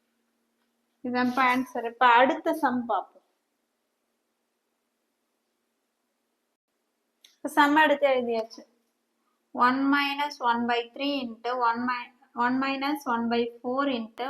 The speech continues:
one minus one by five, etcetera one minus one by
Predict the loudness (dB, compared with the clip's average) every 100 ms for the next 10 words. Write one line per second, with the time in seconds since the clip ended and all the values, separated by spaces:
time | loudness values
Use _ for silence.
0 | -8 -4 -4 -2 -2 -2 -4 -6 -8 -8
1 | -8 -6 -6 -6 -8 -10 -10 -12 -12 -4
2 | -2 -2 0 0 2 0 -2 -6 -6 -6
3 | -8 -10 -20 _ -8 -4 -2